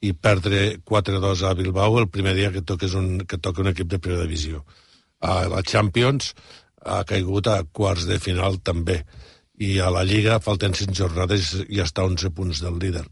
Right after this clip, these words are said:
No pot ser mai de la vida una bona temporada, però sí que pot ser una gran inversió de futur i, i Xavi tingui responsabilitat en títols que s'aconsegueixen gràcies a l'aportació de jugadors com Cubarsí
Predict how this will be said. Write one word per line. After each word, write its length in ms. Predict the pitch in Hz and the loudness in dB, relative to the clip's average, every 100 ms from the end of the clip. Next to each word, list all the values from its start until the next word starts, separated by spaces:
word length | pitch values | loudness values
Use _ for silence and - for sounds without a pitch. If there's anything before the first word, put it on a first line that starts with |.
| - | 0
No 340 | 113 110 110 | 2 6 4
pot 240 | 87 90 82 | 2 -2 -4
ser 280 | - 92 - _ | -2 -2 -2 _
mai 420 | 95 95 95 98 95 | -2 2 4 4 4
de 80 | |
la 140 | 95 95 | 4 2
vida 260 | 95 98 - - - - - | 2 0 -2 -10 -20 -20 -6
una 180 | 104 98 | 0 2
bona 240 | 98 92 | 4 2
temporada, 540 | 92 90 95 107 98 80 | 0 -2 0 0 0 -2
però 220 | 95 98 | -2 0
sí 220 | - 143 123 | 2 0 2
que 140 | 107 | 0
pot 160 | 82 90 | 0 -2
ser 140 | 113 | 2
una 220 | 107 104 95 | 2 4 2
gran 240 | 98 101 | 2 2
inversió 480 | 101 98 98 - 113 | 2 2 0 0 0
de 120 | 98 95 | 0 0
futur 460 | 104 139 143 147 - - - - - | 0 4 4 2 -4 -16 -16 -16 -10
i, 320 | 110 101 107 | -2 -2 -2
i 220 | - 123 98 | -4 -2 0
Xavi 300 | 113 110 107 | 4 4 4
tingui 300 | 117 110 107 | 2 2 2
responsabilitat 880 | 110 101 110 92 107 101 101 117 101 | 2 0 -2 0 2 2 2 2 2
en 140 | 95 82 | 0 -2
títols 300 | 101 101 - | -2 -2 -2
que 80 | 95 | -2
s'aconsegueixen 840 | 104 107 95 113 120 107 120 131 - - - | 0 0 0 2 4 4 2 0 -4 -20 -18
gràcies 480 | - 107 101 120 110 | -2 2 2 2 2
a 60 | 110 | 4
l'aportació 640 | 98 87 92 98 87 104 107 | 2 0 -4 -2 -2 0 0
de 300 | 101 98 95 | 2 2 0
jugadors 480 | 90 90 92 104 - | -2 -2 0 -2 -2
com 220 | 98 92 | -2 -2
Cubarsí 800 | 80 92 90 87 131 127 131 | -4 -2 -2 -2 2 4 4